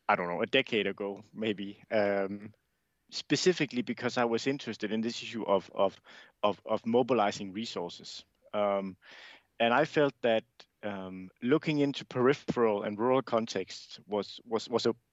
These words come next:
was a really valuable thing to do because, uh, kind of like you would expect resources to be a little bit more scarce in these areas, so you would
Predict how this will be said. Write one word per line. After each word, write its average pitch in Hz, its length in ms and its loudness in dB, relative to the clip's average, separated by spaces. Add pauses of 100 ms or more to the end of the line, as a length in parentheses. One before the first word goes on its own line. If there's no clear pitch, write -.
(140)
was - 180 0
a 127 40 2
really 135 280 2
valuable 113 360 2
thing 110 220 -6
to - 100 -16
do 151 240 -2
because, - 440 -2 (560)
uh, 113 260 6 (540)
kind 127 200 0
of 113 140 -2
like 107 240 0 (340)
you 127 140 -6
would 123 120 -2
expect - 420 -2 (520)
resources 123 580 -2
to 120 140 -4
be 120 180 4
a 110 40 6
little 113 200 0
bit 110 200 -2
more 107 160 2
scarce 139 400 2
in 139 80 -2
these 131 240 2
areas, 123 380 4
so 113 160 0
you 110 200 -2
would 107 240 2